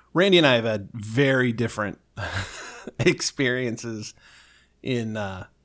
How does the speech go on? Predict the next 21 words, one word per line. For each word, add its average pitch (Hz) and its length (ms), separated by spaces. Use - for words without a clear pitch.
when 131 140
it 117 100
comes 110 280
to 107 80
movies, 95 520
in 104 240
that 98 320
I 113 680
essentially 180 920
went 190 300
to 170 120
film 180 340
school. 175 460
My 123 180
degree 120 340
is 113 80
in 107 100
cinema 113 340
and 104 180
photography. 113 760
I 113 640